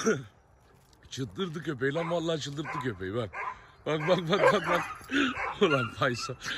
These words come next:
Aa, sıra geldi Jackie'ye. Jackie kaç, Jackie çabuk ezer seni. Kaç. Bir de puşta bak hele, ön bacaklarıyla vurmaya çalışıyor hayvana.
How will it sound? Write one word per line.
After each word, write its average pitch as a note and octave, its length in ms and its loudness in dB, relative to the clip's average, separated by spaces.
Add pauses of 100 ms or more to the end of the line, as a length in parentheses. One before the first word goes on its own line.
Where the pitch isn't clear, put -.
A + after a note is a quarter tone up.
Aa, G3 200 6
sıra G#3+ 240 8
geldi G#3+ 300 8
Jackie'ye. F#3+ 460 8 (320)
Jackie C4 300 10
kaç, C#4+ 160 10
Jackie B3 260 4
çabuk C4+ 280 6
ezer B3+ 240 8
seni. G3+ 300 6 (720)
Kaç. - 400 4 (840)
Bir B2+ 60 -6
de D#3 120 0
puşta F3+ 340 0
bak A3 140 2
hele, G#3+ 140 6
ön G#3 200 8
bacaklarıyla G3+ 480 2
vurmaya G#3 340 0
çalışıyor B2 460 -2
hayvana. A2 340 -4